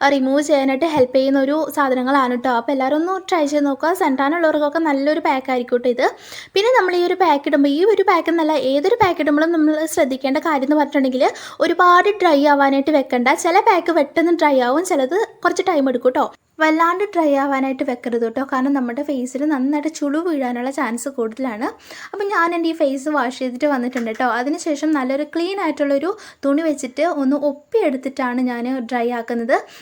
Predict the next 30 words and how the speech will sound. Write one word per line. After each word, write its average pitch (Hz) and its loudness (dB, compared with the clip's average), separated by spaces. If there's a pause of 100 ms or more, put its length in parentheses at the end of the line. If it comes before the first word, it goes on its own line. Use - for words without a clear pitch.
(120)
അതല്ലാണ്ട് 277 0
നമ്മളിങ്ങനെ 262 0
ഉരച്ച് 277 -6
തൂത്ത് 269 -2
ക-, 262 -2
അങ്ങനെ 285 -2
ചെയ്യരുത് 233 -2
കേട്ടോ. 220 -6
just 285 -4
ഒന്ന് 370 -2
ഒപ്പിയെടുത്തേച്ചാൽ 285 -4
മതി. 240 -4
അപ്പം 233 -8
തന്നെ 285 -4
നന്നായിട്ട് 269 -4
ഉണങ്ങും 226 -6
കേട്ടോ. 214 -10 (220)
ഇനി 339 -6
ഏറ്റവും 320 -2
അവസാന 269 -2
ഘട്ടത്തിൽ 277 0
നമ്മൾ 262 -2
ചെയ്യേണ്ടത് 233 -4
നമ്മൾ 254 -2
യൂസ് 247 -2
ചെയ്യുന്ന 269 -4
ഏതെങ്കിലും 285 -2
ഒരു 254 2
മോയ്സ്ചറൈസർ 240 -4
നമ്മൾ 254 -4